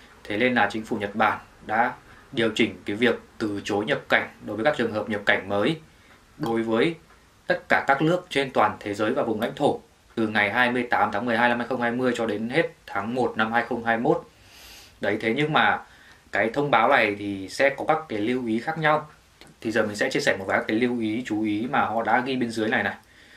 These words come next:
Thứ nhất đó chính là cái biện pháp này được áp dụng từ không giờ ngày hai mươi tám tháng mười hai năm hai không hai mươi. Và cái chú ý thứ hai đó chính là các trường hợp đã được cấp visa thì chúng ta vẫn được phép nhập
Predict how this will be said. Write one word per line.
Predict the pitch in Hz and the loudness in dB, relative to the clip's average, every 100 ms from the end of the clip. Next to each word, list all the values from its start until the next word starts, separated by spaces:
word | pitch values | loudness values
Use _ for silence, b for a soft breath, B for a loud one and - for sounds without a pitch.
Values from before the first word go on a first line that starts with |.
| B B | B B
Thứ | |
nhất | 143 180 | 0 0
đó | 127 | 0
chính | 127 | 2
là | 110 | 2
cái | 104 | 0
biện | 131 143 | -2 -2
pháp | - 156 | 2 2
này | 156 110 | 4 2
được | 104 101 | 0 -2
áp | 123 139 | 0 0
dụng | 143 143 - _ | -2 -4 -10 _
từ | 123 107 95 - | -6 -6 -6 -2
không | 139 135 127 | 0 0 0
giờ | 113 101 95 - b b b b | 2 2 0 -6 b b b b
ngày | 113 101 | 0 0
hai | 113 123 | 2 2
mươi | 123 | 0
tám | - 104 | 2 2
tháng | 120 | 0
mười | 127 117 | 0 4
hai | 120 | 4
năm | 117 | 2
hai | |
không | 127 117 | -2 0
hai | 120 | 0
mươi. | 123 127 - B B B _ _ - | 2 0 -2 B B B _ _ -14
Và | 123 110 | -2 0
cái | 110 117 | 2 2
chú | 117 | 2
ý | |
thứ | 123 | 2
hai | 139 139 | 2 2
đó | |
chính | - | 2
là | 131 | 2
các | 131 120 | 2 2
trường | 127 113 | 0 0
hợp | 117 - 127 | 0 -2 0
đã | 131 | 2
được | 170 131 - | 2 0 -2
cấp | - 175 | -4 -4
visa | 143 135 127 131 123 | -4 -2 2 2 0
thì | - 101 98 | -4 -8 -8
chúng | 107 107 | -8 0
ta | 120 | 0
vẫn | 117 123 | 2 -2
được | 147 - | -4 -4
phép | 151 | -4
nhập | 147 | -6